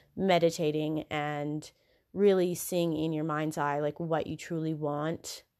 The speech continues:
And, and he says a huge piece of this is being grateful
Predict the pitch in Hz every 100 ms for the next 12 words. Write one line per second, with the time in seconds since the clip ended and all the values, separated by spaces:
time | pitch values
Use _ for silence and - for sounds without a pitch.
0 | - 151 147 143 - _ _ _ - 160
1 | 170 165 - 170 165 165 - 175 156 110
2 | - - 156 156 156 151 156 156 160 156
3 | 156 151 156 - - - -